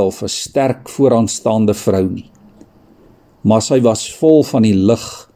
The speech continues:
van Jesus en van sy voorbeeld. Sy het ons as kinders geleer bid. Sy het vir honderde ander gebid en elke dag met klein gebaartjies van omgee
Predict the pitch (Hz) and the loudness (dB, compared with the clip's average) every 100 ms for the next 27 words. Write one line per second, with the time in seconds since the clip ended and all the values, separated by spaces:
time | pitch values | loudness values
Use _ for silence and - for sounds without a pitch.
0 | _ _ _ - - 123 98 95 92 - | _ _ _ -12 0 2 4 2 0 -4
1 | 80 - - - 117 107 123 113 - 117 | -10 -12 -12 -2 2 2 2 0 0 -4
2 | - 117 98 92 98 90 - - _ _ | 0 0 0 -2 -4 -8 -18 -20 _ _
3 | _ _ _ _ _ _ _ _ _ _ | _ _ _ _ _ _ _ _ _ _
4 | - - 156 165 165 - 180 151 - 175 | -6 2 2 4 2 2 0 -4 0 0
5 | 170 - 139 113 117 104 90 131 - - | 0 0 0 2 2 0 0 -2 -2 -20
6 | _ _ _ _ _ _ _ - 165 170 | _ _ _ _ _ _ _ -4 0 0
7 | 180 139 98 180 208 175 - 160 202 180 | 2 2 4 4 6 4 2 2 4 4
8 | 123 107 85 95 - 101 110 190 220 190 | 2 -2 -2 -4 0 0 2 2 2 2
9 | 143 139 - _ _ _ _ _ _ - | 2 0 -4 _ _ _ _ _ _ -2
10 | 123 - 170 185 196 175 170 120 92 101 | -2 0 4 4 4 0 -2 0 2 2
11 | - 113 95 - - 113 143 135 131 135 | -2 -4 -4 -4 -4 0 4 4 4 4
12 | 123 110 | 4 2